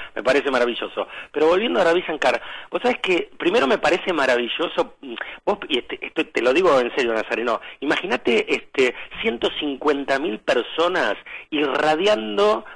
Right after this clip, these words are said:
más allá de, de lo, de, de la figura espiritual, que ciento cincuenta mil personas se junten para pensar en positivo y para tirar una onda de paz es muy, es una energía muy grosa. Nosotros somos energía, ¿entendés?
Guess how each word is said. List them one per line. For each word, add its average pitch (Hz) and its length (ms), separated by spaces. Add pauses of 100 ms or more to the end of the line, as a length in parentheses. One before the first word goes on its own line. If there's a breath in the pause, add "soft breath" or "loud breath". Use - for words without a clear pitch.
más 208 200
allá 208 300
de, 165 260
de 127 160
lo, 180 280
de, 113 140
de 117 160
la 117 140
figura 190 500
espiritual, 123 720 (360 loud breath)
que 165 220
ciento - 200
cincuenta 160 300
mil 180 140
personas 147 420 (300)
se - 80
junten 120 800 (320 loud breath)
para 143 240
pensar 147 420
en 214 100
positivo 139 600
y 110 60
para 117 200
tirar 175 240
una 139 220
onda 151 240
de 113 120
paz 165 280 (140)
es 131 140
muy, 170 280 (200 loud breath)
es 196 120
una 233 140
energía 160 340
muy 190 160
grosa. 185 380
Nosotros 175 340 (360 loud breath)
somos 185 260
energía, 110 440
¿entendés? 107 400